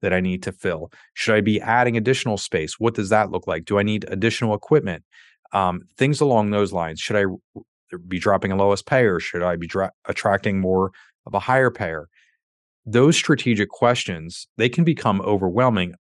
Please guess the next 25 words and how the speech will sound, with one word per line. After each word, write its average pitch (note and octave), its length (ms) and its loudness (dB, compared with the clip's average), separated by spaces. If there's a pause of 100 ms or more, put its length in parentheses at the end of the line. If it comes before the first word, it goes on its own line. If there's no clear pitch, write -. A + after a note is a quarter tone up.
especially - 560 -2
when F#2+ 160 0
we F#2+ 60 0
don't F#2 180 -2
have F2+ 140 -4
a F2+ 60 -2
plan F#2+ 260 -2
in F2+ 80 -2
place. - 320 -10
When F#2+ 120 -6
we F#2 100 0
do A#2+ 180 4
have C#3+ 180 4
a G2 60 4
plan F2+ 260 -2
in E2+ 80 -2
place, F2+ 400 -2 (380)
then G#2+ 160 2
we D3 100 4
can B2+ 160 -2
start G2+ 320 0
to - 80 -6
play F#2+ 240 0
around G#2+ 380 2
with, E2+ 220 -6